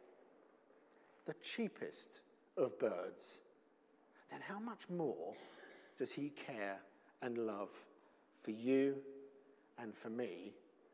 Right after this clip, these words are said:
and for the people out there, his beloved children? Just think about that. He knows the hairs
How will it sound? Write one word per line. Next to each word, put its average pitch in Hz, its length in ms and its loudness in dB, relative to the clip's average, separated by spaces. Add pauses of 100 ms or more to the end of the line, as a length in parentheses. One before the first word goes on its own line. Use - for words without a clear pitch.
(360)
and 95 120 -14
for 117 100 -10
the 110 80 -2
people 113 400 -4
out 101 220 -4
there, 90 240 -4 (1500)
his 113 320 2 (100)
beloved 107 380 -2 (160)
children? 92 400 -6 (920)
Just - 280 -14
think 165 220 -10
about - 300 -8
that. - 200 -14 (3500)
He 120 80 -12
knows 123 280 -10
the 131 80 -4
hairs 151 460 -4